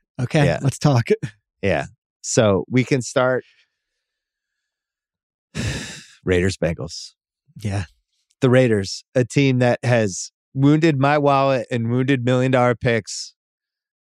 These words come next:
Speaker 2: like nobody else this season. They have hurt our feelings and ripped our guts out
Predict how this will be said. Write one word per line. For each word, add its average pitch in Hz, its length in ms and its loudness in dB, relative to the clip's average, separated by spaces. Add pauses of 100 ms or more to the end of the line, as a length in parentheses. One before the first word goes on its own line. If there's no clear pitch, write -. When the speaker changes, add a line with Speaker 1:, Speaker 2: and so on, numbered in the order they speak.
Speaker 2:
like 117 180 -2
nobody 117 420 2
else 90 380 -6 (140)
this 101 140 -2
season. 98 400 -6 (140)
They 110 140 2
have 98 140 -2 (760)
hurt 165 260 0
our 147 160 2
feelings 135 720 -2
and 110 180 -2
ripped 127 200 0
our 131 120 2
guts 113 320 -2
out 107 240 0